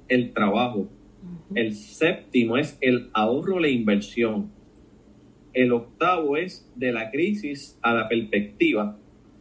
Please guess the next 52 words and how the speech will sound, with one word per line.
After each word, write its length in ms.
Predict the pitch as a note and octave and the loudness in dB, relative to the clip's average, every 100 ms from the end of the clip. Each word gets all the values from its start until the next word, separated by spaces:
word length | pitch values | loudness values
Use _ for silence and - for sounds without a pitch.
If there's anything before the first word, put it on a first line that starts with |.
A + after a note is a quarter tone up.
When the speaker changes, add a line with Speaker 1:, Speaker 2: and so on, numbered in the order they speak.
| - - | -20 2
Speaker 1:
Y 100 | B2 | 4
el 120 | A#2+ | 4
noveno 420 | B2 A2+ A2 B2+ C#3 | 2 2 2 0 0
tema 360 | E3+ D#3 D3 | -2 0 -2
es 280 | F#3+ - - - B2 | -2 -4 -16 -16 -6
la 180 | A#2 | -2
eternidad. 720 | A2+ G#2+ G#2 G2+ F#2+ F#2+ G#2 - - - - - - - | -2 2 2 4 2 0 -4 -8 -20 -20 -20 -20 -20 -2
Todos 360 | D3+ D3 D#3+ D#3+ | 2 4 2 2
tienen 320 | D#3+ D#3 D3+ | 0 0 0
que 100 | D3+ | 2
ver 140 | B2+ A#2 | 2 2
con 200 | A#2 G#2 | -4 -4
principios 460 | A2 G#2 G#2+ B2+ | -6 -6 -6 -6
financieros 840 | B2+ C3+ B2+ B2+ E3+ G3 G3 - - | -2 2 2 4 2 2 0 -8 0
y 100 | A#2 | 2
el 100 | G2+ | 4
orden 320 | G2 G2+ G2+ | 4 2 2
de 120 | G2 | 2
Dios. 300 | F2 F2 - - - - - | 2 -6 -12 -20 -20 -20 2
Speaker 2:
Y 180 | G#3 F#3+ | 6 6
esa 220 | E3 E3+ E3 | 6 4 4
Speaker 1:
Esta 160 | F#3+ | 6
Speaker 2:
par-, 100 | D3+ | 6
Speaker 1:
es 60 | B2+ | 6
mi 140 | B2 | 4
caja 180 | B2+ B2+ | 4 2
de 40 | B2+ | 2
herramientas. 500 | A#2+ G2+ F2 D#2+ - - | 2 0 -4 -12 -14 -2
Speaker 2:
y 140 | F3 | 0
esa 200 | E3 G#3 | 2 0
es 60 | G3 | 0
tu 120 | F#3+ | 0
caja 180 | F3+ F#3+ | 2 2
de 40 | |
herramientas, 500 | F#3+ F3+ F3+ F#3+ G#3+ | 2 2 2 4 4
bien 220 | F#3 E3 | 4 2
importante 560 | F3 F3 F3+ - F3 G3 | 0 0 0 2 0 0
esa 180 | F#3 G#3+ | 0 2
caja 160 | F3+ | 2
de 60 | G3 | 2
herramientas. 540 | F3+ E3+ F#3 G#3+ G3+ - - - - | 2 4 8 8 6 0 -12 -14 8
Y 140 | G#3+ G#3 | 8 10
tú 160 | A#3 A3 | 4 6
que 160 | B3+ | 4
te 100 | B3+ | 6
dedicas 560 | A#3+ G#3+ F#3+ F3+ F3+ G3+ | 8 10 10 6 4 6
a 80 | A3 | 6
la 180 | F3+ - | 4 4
parte 400 | E3 D#3+ G#3 G3+ | 2 4 8 10
de 120 | G#3 | 10
los 180 | F#3 - | 8 4
seguros, 880 | E3+ D3+ E3 F3+ E3 D3 C#3 - | 2 6 8 10 10 6 0 -12